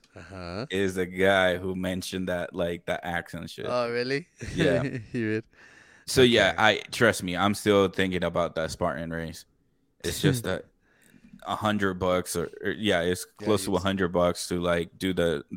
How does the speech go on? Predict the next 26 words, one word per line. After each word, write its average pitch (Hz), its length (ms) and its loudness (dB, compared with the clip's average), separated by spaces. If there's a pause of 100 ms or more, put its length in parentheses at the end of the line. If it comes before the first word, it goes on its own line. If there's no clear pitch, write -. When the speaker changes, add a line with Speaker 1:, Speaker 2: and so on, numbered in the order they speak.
(280)
Speaker 2:
the 95 120 0
smallest 85 560 -2
race 85 320 -4
with 87 140 -6
the, 80 280 -4 (680)
uh, 80 320 2
obstacles. - 640 -2 (140)
So, - 340 0 (800)
anyways, 104 580 0 (1200)
yeah, 117 300 8
I'm 113 160 8
not, 143 460 6
like, 107 340 4
listen, 90 400 0 (180)
I'm 95 220 -4
not, 98 540 0 (1500)
yes, 101 440 2
I, 92 280 4
I 95 40 2
want 95 200 4
my 87 100 0
goal 87 220 -4
to 98 120 -8
be 90 140 -4
one 90 220 -4
fifty, 101 480 -4